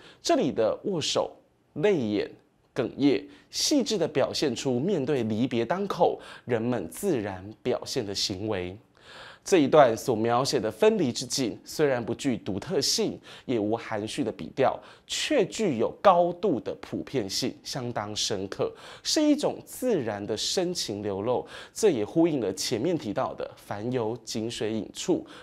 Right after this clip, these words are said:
必能歌柳词”的特点。接着，念去去，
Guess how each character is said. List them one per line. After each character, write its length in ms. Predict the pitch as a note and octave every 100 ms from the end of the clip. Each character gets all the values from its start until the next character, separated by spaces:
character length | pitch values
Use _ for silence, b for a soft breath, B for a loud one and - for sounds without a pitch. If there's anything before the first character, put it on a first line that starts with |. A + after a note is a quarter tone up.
| B
必 160 | F3 B2+
能 260 | G2 G2+ A2+
歌 280 | - A3+ A3+
柳 240 | F3+ -
词” 240 | - -
的 100 | -
特 280 | E2+ - F3+
点。 200 | - A2+ - - _ _ _ _ _ _ _ B B B B
接 160 | A3
着， 320 | G#3+ G#3 - - B B B B
念 220 | - E3
去 140 | C#3 D3+
去， 380 | - C#3+ A2